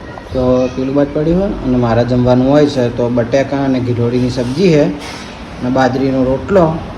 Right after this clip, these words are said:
તો હવે જમી લઈએ અને જમીન પછી બપોરના આપણે આરામ કરશું, કારણ કે ડૉક્ટરે આરામ કરવાનું કીધું બપોરનું એટલે. અને બહાર વરસાદનું વાતાવરણ છે, થોડો થોડો ખાલી વરસાદ ચાલુ હોય, થોડા થોડા છોટા આવી જાય.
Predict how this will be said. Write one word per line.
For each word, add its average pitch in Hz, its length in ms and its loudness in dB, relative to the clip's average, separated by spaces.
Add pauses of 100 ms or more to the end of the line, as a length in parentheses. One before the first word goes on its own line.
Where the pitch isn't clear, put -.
(800)
તો 147 60 -8
હવે 143 300 0
જમી 160 300 2
લઈએ 156 400 4
અને 143 240 -2
જમીન 151 440 2
પછી 147 280 0
બપોરના 143 520 0
આપણે 139 280 -2
આરામ 131 280 -2
કરશું, 147 720 -2
કારણ 131 200 -6
કે 135 400 -6
ડૉક્ટરે 143 320 -6
આરામ 131 200 -2
કરવાનું 127 280 -4
કીધું 127 220 -4
બપોરનું 123 440 -4
એટલે. 143 200 -6 (880)
અને 139 160 -2
બહાર 143 200 2
વરસાદનું 143 440 0
વાતાવરણ 147 520 0
છે, 180 420 -2
થોડો 180 280 4
થોડો 175 200 0
ખાલી 160 200 -2
વરસાદ 156 300 0
ચાલુ 147 220 2
હોય, 143 240 0 (100)
થોડા 139 160 -4
થોડા 139 180 -4
છોટા 131 240 -4
આવી 156 140 0
જાય. 135 240 -4